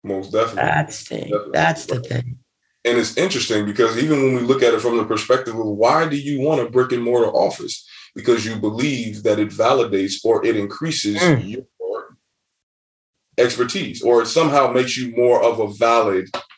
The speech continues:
Speaker 1: practitioner. No,
Speaker 2: Mm-hmm.
Speaker 1: you don't need an office.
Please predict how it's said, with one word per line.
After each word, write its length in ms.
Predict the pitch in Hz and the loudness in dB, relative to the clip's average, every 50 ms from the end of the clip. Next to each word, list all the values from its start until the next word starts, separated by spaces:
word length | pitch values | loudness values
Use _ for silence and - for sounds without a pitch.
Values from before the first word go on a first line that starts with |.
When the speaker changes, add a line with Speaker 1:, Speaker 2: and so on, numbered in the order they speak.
| _ | _
Speaker 1:
practitioner. 580 | - - 107 101 - - 196 202 - - - - - - - - - _ _ - - - | 0 2 2 2 2 2 2 2 2 0 -4 -6 -10 -12 -14 -20 -20 _ _ -14 -10 -6
No, 240 | 156 165 190 190 147 139 143 147 151 160 - - - - | 0 2 2 4 4 2 0 -4 -6 -8 -14 -20 -20 -18
Speaker 2:
Mm-hmm. 320 | - - - - - - 160 | -16 -16 -16 -16 -12 -8 -2
Speaker 1:
you 60 | 180 | 2
don't 220 | 190 185 180 170 | 2 2 4 4
need 200 | 175 180 202 202 | 2 2 2 2
an 100 | 180 143 | 0 0
office. 440 | 123 - - - - - - - - | 0 -2 -4 -8 -12 -12 -12 -14 -12